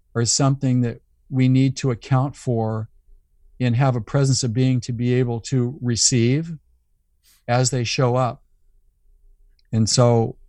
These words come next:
I think that's a critical distinction between those people that can manifest, uh,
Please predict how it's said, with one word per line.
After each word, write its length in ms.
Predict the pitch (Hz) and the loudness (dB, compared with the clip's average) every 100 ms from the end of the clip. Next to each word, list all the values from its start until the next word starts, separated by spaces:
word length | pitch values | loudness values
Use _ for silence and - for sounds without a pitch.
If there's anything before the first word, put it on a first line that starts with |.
| _ | _
I 60 | 120 | -8
think 240 | - 135 | -4 -2
that's 240 | 131 123 - | -2 -4 -6
a 60 | |
critical 540 | 107 143 131 127 123 101 | -6 -2 -2 -2 -4 -6
distinction 580 | 113 - 135 131 - 120 | -6 -2 2 2 0 -4
between 580 | 110 - 131 123 113 107 - _ _ _ _ _ _ _ | -4 0 2 2 0 -2 -10 _ _ _ _ _ _ _
those 260 | 127 131 131 | 2 4 4
people 360 | - 143 139 107 | 0 -2 -2 -8
that 220 | 107 - | -10 -10
can 680 | - - 131 131 135 151 139 - | -10 -2 2 2 2 0 -4 0
manifest, 880 | 127 123 127 - 127 127 - - _ _ _ _ 120 | 2 2 0 -4 -4 -2 -4 -6 _ _ _ _ -12
uh, 140 | 117 | -12